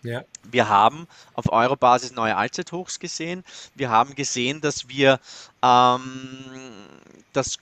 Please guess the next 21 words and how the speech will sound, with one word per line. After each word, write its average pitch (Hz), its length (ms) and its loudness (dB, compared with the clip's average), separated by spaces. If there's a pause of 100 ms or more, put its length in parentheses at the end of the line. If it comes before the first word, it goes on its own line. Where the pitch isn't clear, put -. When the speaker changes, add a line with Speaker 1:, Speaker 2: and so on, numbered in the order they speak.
Speaker 2:
Gold 143 460 0
eigentlich 139 440 -2
noch 143 180 -6
in 139 180 -14
dieser, 135 400 0 (580)
im 143 140 -10
ersten 151 480 4
Quartal 123 680 0
wirklich 131 320 -12
sich, - 260 -10
sich, - 300 -12
sich - 240 -14
famos 123 460 -8
entwickelt 135 480 -12
hat. 170 180 -2
Da 147 80 -4
hätten 123 260 -6
wir 139 100 -8
fast 127 260 -4
neue 117 240 -4
Allzeithochs, 127 600 -8